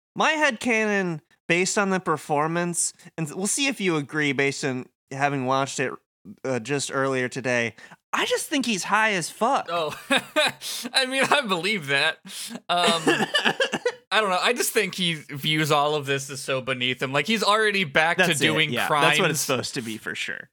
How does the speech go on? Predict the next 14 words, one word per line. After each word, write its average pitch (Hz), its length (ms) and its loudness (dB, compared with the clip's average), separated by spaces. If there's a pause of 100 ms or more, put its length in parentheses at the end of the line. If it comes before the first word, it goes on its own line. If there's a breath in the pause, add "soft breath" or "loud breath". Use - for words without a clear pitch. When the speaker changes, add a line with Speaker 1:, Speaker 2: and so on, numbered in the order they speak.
Speaker 2:
And 185 100 0
he's 185 140 -2
Speaker 1:
Yeah. 180 80 2
Speaker 2:
like, 165 220 0
"Yeah, 240 140 4
I'll 185 80 -2
come 147 200 -4
sign 143 260 0
it 139 60 2
with 131 140 0
my 127 100 -2
parole 127 320 -2
officer. 147 440 0
I 156 100 2